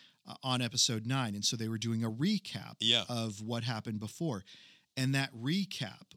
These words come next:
Speaker 1: of the episode made me wanna go back and
Speaker 2: That's so
Speaker 1: watch from
Speaker 2: cool.
Speaker 1: the beginning.
Speaker 2: That's really cool, dude. I, um, yeah, that'll get added in too. So track with me on that in the
Speaker 1: Yeah.
Speaker 2: coming days.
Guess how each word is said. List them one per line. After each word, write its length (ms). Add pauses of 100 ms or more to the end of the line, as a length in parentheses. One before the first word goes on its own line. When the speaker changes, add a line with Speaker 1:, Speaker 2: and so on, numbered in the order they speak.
Speaker 1:
of 140
the 160
episode 520
made 240
me 140
wanna 260
go 200
back 400
and 80
Speaker 2:
That's 120
so 60
Speaker 1:
watch 240
from 120
Speaker 2:
cool. 80
Speaker 1:
the 60
beginning. 580 (180)
Speaker 2:
That's 280
really 540
cool, 360 (420)
dude. 280
I, 340
um, 400 (500)
yeah, 140
that'll 260
get 160
added 360
in 220
too. 220 (440)
So 560
track 380
with 160
me 280 (460)
on 200
that 320
in 140
the 80
Speaker 1:
Yeah. 160
Speaker 2:
coming 180
days. 500